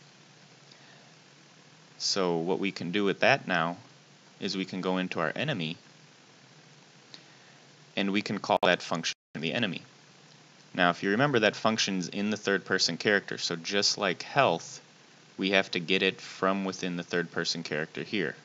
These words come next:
So we're gonna say call is player alive. And now we are able to call that function from our enemy.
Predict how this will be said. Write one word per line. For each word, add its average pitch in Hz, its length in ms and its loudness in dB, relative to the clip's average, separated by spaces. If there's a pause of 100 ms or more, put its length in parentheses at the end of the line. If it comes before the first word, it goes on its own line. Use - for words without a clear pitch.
(680)
So - 160 -8
we're 90 80 0
gonna 85 160 -4
say 76 300 -2 (600)
call 87 460 2 (560)
is 82 520 -4 (2250)
player 78 420 -8
alive. - 460 -6 (2500)
And 95 140 -6
now 113 180 6
we 117 120 4
are 98 140 4
able 95 280 2
to - 120 -4
call 98 340 2
that 85 180 2
function 90 600 -4 (460)
from 98 260 2
our 82 160 2
enemy. 85 380 -4